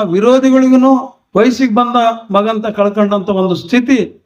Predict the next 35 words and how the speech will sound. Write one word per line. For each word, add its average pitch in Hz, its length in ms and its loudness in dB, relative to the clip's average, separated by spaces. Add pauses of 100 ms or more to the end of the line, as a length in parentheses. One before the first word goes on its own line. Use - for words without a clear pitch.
(180)
ಬರಬಾರ್ದಂತ 220 640 0
ಈ 202 100 4
ನೋವಿನಿಂದ 214 580 2
ನಾನು 190 300 0
ಮನಗಂಡು 208 760 -2 (200)
ಆ 165 100 0
ತಂದೆಯ 220 560 0
ಸ್ಥಾನ 214 380 2
ತುಂಬುವುದಕ್ಕಾಗಿ 226 800 -2
ಅವರಿಗೆ 202 220 -2
ಮಾತು 196 320 -2
ಕೊಟ್ಟಿದ್ದೀನಿ. 226 800 -2
ನಾನು 190 180 0
ನಿಮ್ಮ 196 260 2
ಮಗನಾಗಿ 254 540 2
ಇರ್ತೀನಿ 233 360 0
ಅಂತ 220 100 -4
ಅವರಿಗೆ 220 260 2
ನಡ್ಕೊಂಡಿದ್ದೀನಿ, 226 800 -2 (140)
ಅದೇ 262 260 2
ರೀತಿ 277 220 -2
ನಾನು 269 240 2
ಕೊನೆಯವರೆಗೆ 226 460 0
ಇರ್ತೀನಿ 196 280 0
ಅಂತ 180 140 0
ಹೇಳಿ. 147 420 -6 (680)
ಇದ್ರ 254 200 2
ಜೊತೆಗೆ 254 440 0
ಇನ್ನೊಂದು 285 320 2
ಪ್ರಮುಖ 254 460 0
ಅಂಶ 262 240 0
ನಿಮ್ಗೆ 240 180 -4
ಗಮನಕ್ಕೆ 214 300 -2
ತರ್ತಾ 208 280 0
ಇದ್ದೀನಿ. 208 300 0